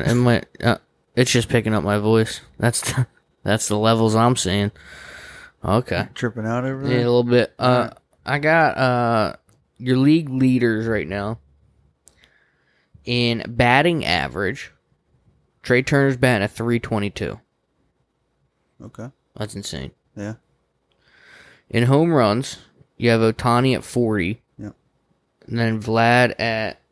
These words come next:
Speaker 1: thirty-six. And Tatis at thirty-four.
Speaker 2: That's wild.
Speaker 1: Well, Salvador Perez is at thirty-three, so he's right behind him. Matt Olson's at thirty-two. I mean, they're nowhere near Shohei.
Speaker 2: Yeah.
Speaker 1: <clears throat>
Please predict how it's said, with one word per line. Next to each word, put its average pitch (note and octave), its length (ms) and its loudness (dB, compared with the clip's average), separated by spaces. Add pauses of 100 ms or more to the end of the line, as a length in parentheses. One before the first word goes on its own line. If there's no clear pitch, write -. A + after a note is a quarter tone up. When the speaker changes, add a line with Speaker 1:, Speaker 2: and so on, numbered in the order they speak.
(380)
Speaker 1:
thirty-six. B2+ 920 0 (1200)
And A2 200 0
Tatis A2+ 680 0
at - 160 -2
thirty-four. G#2+ 800 -2 (1080)
Speaker 2:
That's C3+ 140 -18
wild. F#2+ 380 -8 (720)
Speaker 1:
Well, G#2+ 100 -4
Salvador B2+ 480 4
Perez G#2+ 380 2
is G#2+ 120 -4
at G#2 140 -4
thirty-three, F#2 560 2
so A#2 100 -6
he's A2+ 100 2
right A2 180 4
behind F#2+ 320 -2
him. F#2+ 80 -6
Matt G#2+ 160 0
Olson's G#2 320 -2
at F2 100 -6
thirty-two. F#2+ 580 -2 (280)
I F#2+ 120 0
mean, A2 200 0
they're A2+ 100 0
nowhere A#2 320 2
near A2 460 -2 (100)
Shohei. A2+ 600 2 (140)
Speaker 2:
Yeah. A2+ 280 -2 (1120)
Speaker 1:
<clears throat> D#3+ 480 0